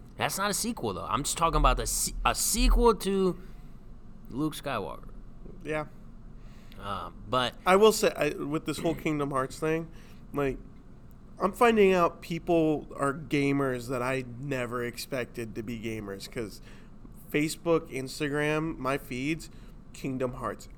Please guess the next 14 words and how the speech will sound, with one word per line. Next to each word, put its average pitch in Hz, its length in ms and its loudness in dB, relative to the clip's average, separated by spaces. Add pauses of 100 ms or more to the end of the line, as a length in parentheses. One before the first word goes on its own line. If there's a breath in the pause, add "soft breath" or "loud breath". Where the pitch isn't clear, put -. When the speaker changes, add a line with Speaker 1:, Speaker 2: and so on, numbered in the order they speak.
(180)
Speaker 2:
everywhere. - 760 -14 (260)
Speaker 1:
Really? 185 540 -4
Speaker 2:
Oh, 185 180 10
yeah. 143 360 4 (680 loud breath)
Speaker 1:
I 294 100 -4
kind 359 240 -4
of 240 100 -2
always 196 400 0
thought 160 180 2
it 156 80 -2
was 143 160 -2
a 127 80 -4
niche 110 420 -4
game. 175 260 0